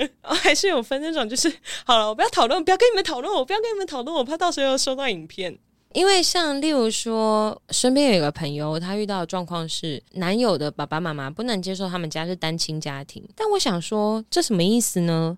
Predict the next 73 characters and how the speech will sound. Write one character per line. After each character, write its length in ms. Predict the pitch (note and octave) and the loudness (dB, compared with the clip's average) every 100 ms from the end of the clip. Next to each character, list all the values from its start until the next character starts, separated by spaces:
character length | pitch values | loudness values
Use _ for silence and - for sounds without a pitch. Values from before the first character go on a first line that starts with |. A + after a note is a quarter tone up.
| - - - _ | -10 -20 -20 _
现 240 | - F#4 | -4 -2
在 160 | E4+ D4+ | 0 0
的 100 | G#3 | 0
离 120 | G3 | 0
婚 180 | G3 A3 | -2 -2
率 120 | A3+ | -2
就 160 | G#3 C4+ | -2 -4
是 120 | B3+ | -2
这 80 | A#3+ | -2
么 140 | F3+ | -2
高， 340 | E3 F3+ F3 - _ | 0 0 0 -4 _
那 80 | F4+ | 0
么 120 | E4 | 2
多 100 | C4 | 2
个 140 | B3 A3+ | 0 0
单 140 | A3 | 0
亲 180 | A3 G#3+ | -2 -2
家 180 | G3 G3+ | -2 -2
庭， 280 | F3+ B2+ - - | -4 -6 -12 -8
每 280 | G3 F3 | 0 2
一 40 | G3+ | 2
个 160 | C#4+ | 2
结 280 | G#3+ - F3+ | 2 2 2
婚 160 | F#3 B3+ | 2 2
的 100 | A3+ | 2
家 180 | G3 G3+ | 0 -2
庭 140 | F3 | -2
变 160 | E3 A3+ | -2 -2
成 100 | E3+ | -4
单 140 | F#3 | -6
亲 140 | F#3 | -6
家 180 | F3+ F3 | -6 -6
庭， 100 | F3 | -6
会 120 | D#3+ | -4
造 160 | A3 A#3 | 0 0
成 180 | F3+ E3 | 0 0
两 220 | F3+ C#3+ | 0 0
个 100 | E3 | -2
单 160 | F#3 F#3+ | -2 -2
亲 160 | F#3+ | -2
家 180 | F3 D#3+ | -2 -4
庭， 160 | F3 - | -6 -10
欸。 180 | - - - | -14 -14 2
照 160 | E4+ | 4
理 140 | A3 E3 | 6 4
来 180 | D#3 | 0
说， 220 | E3 G3 F#3+ | -2 -2 -2
应 120 | A#3+ | 0
该 160 | A#3 | 0
是 120 | A3+ A#3+ | 0 2
要 140 | G3 | 2
二 200 | - B3 | 4 2
比 140 | D#3+ | 2
一 160 | D3 F#3+ | -2 0
的 120 | G3 | 2
状 160 | E3 F3 | 0 -2
况， 160 | E3+ | -4
不 80 | D#3+ | -4
是 160 | D3+ F3 | -4 -4
吗？ 320 | C#3+ G#2+ F3+ - _ | -6 -10 -14 -20 _
按 100 | - | -2
照 140 | A#3+ A#3 | 0 2
数 140 | B3 | 2
字 120 | A3+ | 4
来 160 | G3+ D#3 | 4 4
讲， 160 | D#3 | -2
还 120 | D3 F#3+ | -2 0
是 80 | |
我 80 | B3 | 2
数 120 | F#3+ | 2
学 140 | G#3+ E3+ | 0 -2
不 100 | - | -4
好。 240 | D3 - | -8 -10